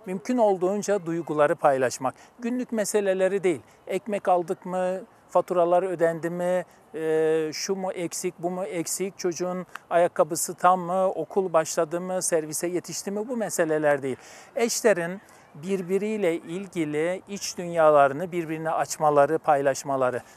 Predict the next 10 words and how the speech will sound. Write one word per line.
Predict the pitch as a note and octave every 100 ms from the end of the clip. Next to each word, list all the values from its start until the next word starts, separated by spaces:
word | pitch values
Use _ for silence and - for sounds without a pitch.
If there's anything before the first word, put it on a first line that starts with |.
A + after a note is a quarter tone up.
| -
Biz | G#3+ -
paylaşımdan | F3+ E3 E3 D3+ E3+ D3+ D#3+ G#3 - -
bunu | D3 D3+
anlıyoruz. | D3+ A2 A2 G#2+ - - - _ _ - - - _ D3+
Bu | A#3
paylaşımlar | A3 F#3 C#3+ C3 C#3+ C3+ E3+ G3+ - _ _
ilişkiyi | F3+ F#3+ - - F#3
güçlendiren, | D#3+ D#3+ F3+ D#3+ D3+ C#3 C#3 D#3 - - -
kuvvetlendiren | F3+ F3+ E3+ - D#3+ C#3+ C3 C3+ E3 F3 - _ -
ve | F3 F#3+